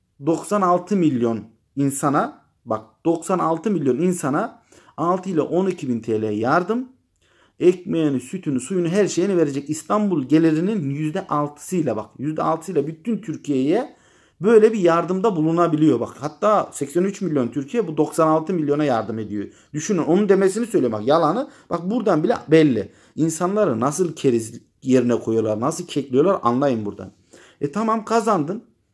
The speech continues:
Yüzde, İstanbul gelirinin yüzde altısını ver. Bütün Türkiye'yi doyur. Şimdi aha ben de İstanbul seçmeni olarak oyumu da verdim sana.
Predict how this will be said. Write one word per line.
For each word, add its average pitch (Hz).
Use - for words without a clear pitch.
Yüzde, 196
İstanbul 202
gelirinin 185
yüzde 185
altısını 170
ver. 226
Bütün 185
Türkiye'yi 190
doyur. 185
Şimdi 170
aha 190
ben 185
de 185
İstanbul 180
seçmeni 175
olarak 135
oyumu 156
da 113
verdim 135
sana. 160